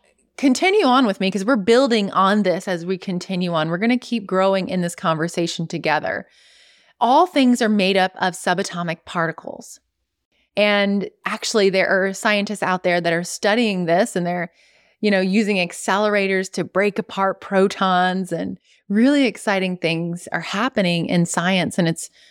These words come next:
a really exciting time to be alive, to know these things. And, you know, I would say to myself, "Okay, I'm one person." I think we would all raise our hand and say, "Yes, I am me."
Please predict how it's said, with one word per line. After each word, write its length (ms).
a 60
really 240
exciting 440
time 380
to 260
be 140
alive, 480
to 100
know 220
these 220
things. 460
And, 460
you 80
know, 220
I 180
would 200
say 600
to 140
myself, 760
"Okay, 320
I'm 380
one 240
person." 580
I 100
think 300
we 80
would 200
all 220
raise 240
our 100
hand 280
and 120
say, 120
"Yes, 400
I 180
am 240
me." 380